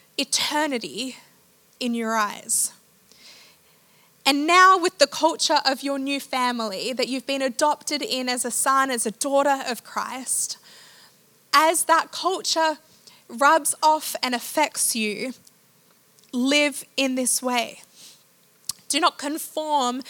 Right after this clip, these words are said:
to the ways that you used to do things. Don't conform to the ways that everyone else is doing things.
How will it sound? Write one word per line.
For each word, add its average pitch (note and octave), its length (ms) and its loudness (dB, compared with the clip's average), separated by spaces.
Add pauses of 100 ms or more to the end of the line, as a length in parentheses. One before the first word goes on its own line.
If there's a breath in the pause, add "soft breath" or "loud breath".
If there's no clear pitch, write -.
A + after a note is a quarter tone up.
(160 loud breath)
to - 120 -4
the C4+ 80 2
ways B3+ 260 -2
that B3 120 0
you A#3+ 120 -4
used F4+ 400 -2
to D4+ 80 -2
do A#3 240 -4
things. A#3 340 -6
Don't B3+ 240 -6
conform C4 500 -6
to C#4+ 120 -6
the C4 100 -6
ways B3 320 0
that - 120 -6
everyone A3+ 400 -4
else F#4 520 0
is G#3+ 220 -4
doing G#3 420 -8
things. A#3+ 640 -8